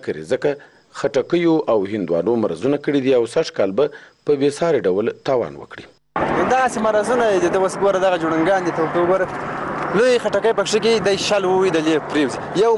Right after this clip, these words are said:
Speaker 2: مرض یې نه دی چې موږ وایو دا دی یو مرض دی. پالیزه ته اوس دغسې کې ته وګوره. ولا که موږ یا، یا، یا مامور یا،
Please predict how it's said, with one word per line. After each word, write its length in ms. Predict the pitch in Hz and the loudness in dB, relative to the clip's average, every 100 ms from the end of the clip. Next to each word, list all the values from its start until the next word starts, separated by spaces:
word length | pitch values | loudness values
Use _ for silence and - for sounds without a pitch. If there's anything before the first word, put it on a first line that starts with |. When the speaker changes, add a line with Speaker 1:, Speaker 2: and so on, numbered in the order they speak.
| 202 | 2
Speaker 2:
مرض 260 | 220 208 | 2 2
یې 80 | 180 208 | 0 0
نه 40 | 208 | -2
دی 60 | |
چې 100 | 202 180 | -2 0
موږ 80 | |
وایو 140 | 151 143 | 2 2
دا 60 | 135 | 2
دی 100 | 143 | 4
یو 120 | 135 127 | 4 2
مرض 200 | 113 113 117 | 2 2 0
دی. 120 | - | -2
پالیزه 260 | 127 131 143 | 0 0 0
ته 100 | 170 | 0
اوس 80 | 170 | 0
دغسې 280 | 156 147 139 | 2 2 0
کې 80 | 139 | 0
ته 40 | 135 | 0
وګوره. 320 | 131 135 127 - 151 | 0 0 -2 -2 0
ولا 220 | 165 214 214 | 2 2 2
که 60 | 208 214 | 0 0
موږ 100 | 196 175 143 170 170 | -2 -4 -6 0 2
یا، 100 | 196 196 | 4 4
یا، 100 | 196 196 196 | 2 2 2
یا 80 | 190 | 0
مامور 380 | 175 165 202 220 214 | 0 0 0 2 4
یا، 180 | 196 | 4